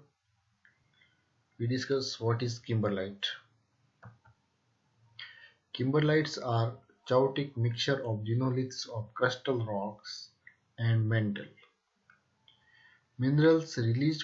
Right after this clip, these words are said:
from xenolith crumbling during eruption. Phenocryst minerals, alteration mineral of these previous phase such as serpentine and pieces of pre-existing kimberlites.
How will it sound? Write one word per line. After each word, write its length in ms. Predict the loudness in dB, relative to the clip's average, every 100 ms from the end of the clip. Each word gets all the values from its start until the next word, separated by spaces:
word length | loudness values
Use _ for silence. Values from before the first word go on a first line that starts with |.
| -4
from 300 | -2 0 0
xenolith 760 | 0 2 0 0 -2 -6 -18 -20 _ _ _ -6
crumbling 640 | 0 2 2 2 0 -2 -2
during 420 | -2 0 -2 -6 -12 _ -2
eruption. 680 | 2 2 0 -6 -4 -6 -10 _ _ _ -20 -20 -20 -20 -20 _ _ -6
Phenocryst 640 | 0 0 0 0 -2 -2 -2
minerals, 800 | 2 4 6 6 6 0 -10 -18 -20 _ _ _ _ _ 4
alteration 720 | 6 6 4 0 0 -2 0
mineral 400 | 0 0 -2 -2
of 160 | -2 -2
these 220 | -4 -6 _ _
previous 400 | -2 2 2 0
phase 500 | -6 -2 0 -2 -6
such 220 | -6 -4 -2
as 220 | -4 -2
serpentine 760 | -6 -2 -4 -2 -2 -2 -4 -10
and 160 | -14 -14 -14
pieces 320 | -12 -8 -6
of 200 | -6 -6
pre-existing 600 | -6 -4 -6 -12 -12 -12 -16 _ _ -12
kimberlites. 920 | -6 -6 -6 -12 -16 -18 -20 -18 -20